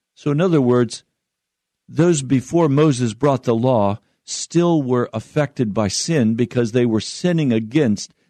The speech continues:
they were out of relationship, they had broken away in rebellion from the God of heaven. And sin was the result. So let's go back now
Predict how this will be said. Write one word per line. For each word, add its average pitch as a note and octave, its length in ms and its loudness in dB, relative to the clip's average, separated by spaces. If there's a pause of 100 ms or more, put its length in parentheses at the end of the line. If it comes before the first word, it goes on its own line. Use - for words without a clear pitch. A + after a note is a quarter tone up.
(120)
they C3 180 0
were B2+ 260 0
out D#3+ 260 0
of A2+ 240 -2
relationship, A#2+ 920 0
they B2 240 2
had A2 380 -4
broken E3+ 600 2
away C3+ 520 2
in B2+ 280 0
rebellion A#2 960 0 (480)
from C3 300 0
the B2 100 2
God A2+ 320 0
of A2+ 120 -6
heaven. A2+ 460 -2 (1200)
And A2+ 220 0
sin C3 420 2
was A#2 220 2
the A#2+ 100 0
result. A2+ 640 0 (2750)
So - 220 -2
let's B2+ 280 0
go D3 200 2
back C3 400 0
now A2+ 460 0